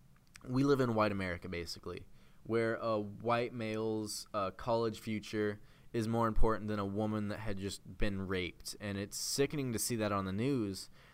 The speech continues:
Like, uh, the Brock Turner case, where he was only sentenced to, I think it was a few months in, uh, in, uh, jail or something like that. I'll look that up, uh, in a bit, but it's sickening to see that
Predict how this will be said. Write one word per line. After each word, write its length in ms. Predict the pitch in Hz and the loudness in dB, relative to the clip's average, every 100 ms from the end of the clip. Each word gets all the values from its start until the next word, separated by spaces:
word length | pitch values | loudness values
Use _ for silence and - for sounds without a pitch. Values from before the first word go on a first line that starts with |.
| - - - - | -20 -20 -20 -8
Like, 240 | - 110 107 | 0 2 2
uh, 240 | 110 104 104 | 0 2 2
the 100 | 107 | 6
Brock 320 | 127 120 - | 8 8 6
Turner 300 | 143 127 123 | 4 4 2
case, 380 | 120 107 101 - | 0 0 0 -2
where 140 | 110 | -4
he 200 | 107 117 | -2 -2
was 180 | 113 110 | 0 0
only 240 | 120 120 | -2 -2
sentenced 480 | 117 127 117 117 - | -2 -4 -6 -8 -6
to, 240 | - 113 107 | -2 -2 -2
I 80 | 104 | -4
think 220 | - 113 | -4 -6
it 60 | 117 | -4
was 140 | 104 | -4
a 80 | 101 | -6
few 300 | - 123 120 | -6 -4 -2
months 600 | 107 113 120 - - - - - - | 0 0 -2 -8 -10 -12 -16 -20 -14
in, 280 | 117 110 113 | -6 -6 -6
uh, 160 | - 98 98 - - - _ | -6 -6 -6 -18 -20 -20 _
in, 200 | 117 113 | -8 -6
uh, 200 | 110 107 101 104 | -4 -4 -4 -2
jail 280 | 107 113 | 0 2
or 60 | 120 | 2
something 300 | - 120 123 | -2 -2 0
like 160 | 123 - | 0 2
that. 260 | 120 120 - | 2 2 0
I'll 180 | 110 | -2
look 200 | 101 104 | -2 -2
that 120 | 110 101 | -2 0
up, 280 | 101 - 95 | 0 -2 -4
uh, 280 | 95 92 90 | 0 0 -2
in 80 | 98 | -6
a 40 | |
bit, 340 | 90 101 104 101 | -4 -2 -2 -4
but 320 | 101 101 - - - - - - - - - | -4 -2 -6 -16 -20 -20 -20 -20 -20 -20 -6
it's 180 | 127 - | -4 -2
sickening 520 | - 151 156 156 139 | 2 0 2 -2 -2
to 60 | |
see 320 | 113 - 127 120 | -2 -4 -2 0
that 320 | 113 107 | 2 2